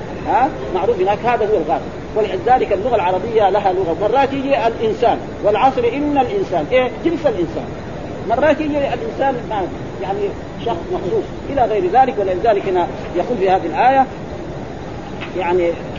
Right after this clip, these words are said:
في هذه الآية و-، "ثم أفيضوا من حيث أفاض الناس"، يعني، يأمر الله عباده المؤمنين: "أفيضوا"، وهو الرسول من جملتهم،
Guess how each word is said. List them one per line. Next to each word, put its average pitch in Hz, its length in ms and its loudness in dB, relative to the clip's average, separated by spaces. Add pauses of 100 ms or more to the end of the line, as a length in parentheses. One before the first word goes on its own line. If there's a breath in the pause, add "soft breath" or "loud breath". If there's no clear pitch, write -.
(100)
في 180 140 2
هذه 294 160 2
الآية 226 460 2 (280)
و-، 175 120 4 (2250)
"ثم 220 160 0
أفيضوا 214 440 4
من 190 140 2
حيث 254 340 2
أفاض 226 560 6
الناس"، 190 360 2
يعني، 185 200 0
يأمر 247 320 4
الله 220 120 6
عباده 190 420 4
المؤمنين: 190 500 0
"أفيضوا"، 202 580 4 (100)
وهو 202 280 6 (320)
الرسول 254 320 0
من 190 200 0
جملتهم، 247 500 2